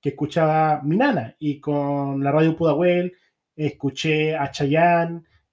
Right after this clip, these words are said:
eh, Emanuel, Ricardo Montaner y otros astros, eh, de la canción, eh, latinoamericana, Ricky Martin, por supuesto.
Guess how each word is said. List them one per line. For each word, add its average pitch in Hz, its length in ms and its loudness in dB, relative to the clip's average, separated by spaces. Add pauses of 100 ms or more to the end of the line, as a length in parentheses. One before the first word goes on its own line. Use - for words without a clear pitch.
eh, 135 380 -8
Emanuel, 165 800 0 (260)
Ricardo 143 420 2
Montaner 156 800 2 (480)
y 135 80 -2
otros 151 300 2
astros, 165 880 -2
eh, 135 680 0
de 139 80 -2
la 135 160 0
canción, 143 960 -2 (360)
eh, 135 280 -4
latinoamericana, 139 760 -2
Ricky 135 220 -4
Martin, 147 440 -2 (140)
por 127 120 -20
supuesto. - 520 -8